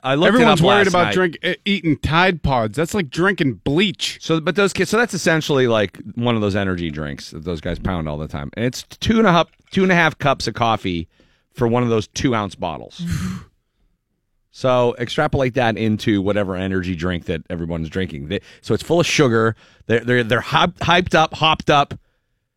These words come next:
Speaker 1: and it is not a good way to go through life. And it is so
Speaker 2: No.
Speaker 1: weird. Like, they have really learned that gut health plays such a role in your predilection for depression. Like, not predilection, but your,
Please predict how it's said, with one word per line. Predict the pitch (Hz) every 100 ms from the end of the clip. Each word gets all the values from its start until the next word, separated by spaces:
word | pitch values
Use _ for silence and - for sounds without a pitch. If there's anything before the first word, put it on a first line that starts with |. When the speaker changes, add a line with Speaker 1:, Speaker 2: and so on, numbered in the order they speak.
| _ _ _ _ _
Speaker 1:
and | 127 131
it |
is | 127 113
not | 151 147
a |
good | 135 135
way | 127
to | 117
go | 110
through | 104 110
life. | 117 -
And | 120
it | 127
is | 165 117
so | 156
Speaker 2:
No. | 165
Speaker 1:
weird. | 156 160
Like, | 123 110
they | 127
have | 131 120 139 113
really | 127 117
learned | 107 120 110
that | 87
gut | 110 101
health | 113 107 -
plays | 104 95
such | - 104
a | 104
role | 98 110 98
in | 98 95
your | 95 90 - _ _ _ _ _ _ _ _
predilection | - 139 117 113 - 101
for | 110 104 87 -
depression. | - 123 131 71 - _ _ _ _ _ _
Like, | 92 92 - _
not | 107 -
predilection, | 123 101 101 -
but | 90 -
your, | 104 90 69